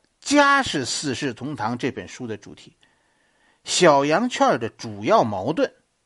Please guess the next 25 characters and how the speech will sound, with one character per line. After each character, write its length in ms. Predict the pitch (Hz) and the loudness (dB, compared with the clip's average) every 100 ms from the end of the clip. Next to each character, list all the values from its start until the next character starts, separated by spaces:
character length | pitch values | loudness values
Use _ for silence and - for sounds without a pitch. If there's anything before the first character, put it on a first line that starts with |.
| _ - | _ -10
这 140 | 226 | -6
个 80 | 151 | -4
胡 180 | - 160 | -4 -6
同 220 | - 151 | -4 -4
里 100 | 123 | -6
主 260 | 120 110 110 | -8 -10 -2
要 160 | 185 | 0
的 120 | 135 | 0
矛 240 | 104 101 123 | -4 -6 -6
盾 180 | 135 107 | -8 -6
在 140 | 123 | -6
《四 220 | 117 175 | -6 -8
世 120 | 123 110 | -10 -10
同 220 | 113 135 | -12 -12
堂》 200 | 104 107 | -10 -10
里 120 | 117 - - - - | -12 -14 -20 -20 -10
是 260 | - 190 - - _ | 2 4 4 -4 _
家 480 | - 277 269 233 - - | 4 10 10 8 -2 -18
和 360 | - - 131 - | -16 -4 2 2
外 400 | 220 269 226 107 | 6 8 8 4
来 160 | 95 95 | -2 -8
人 180 | 92 | -10
的 80 | 98 | -14
矛 220 | 87 78 | -14 -14
盾。 160 | 87 76 | -16 -20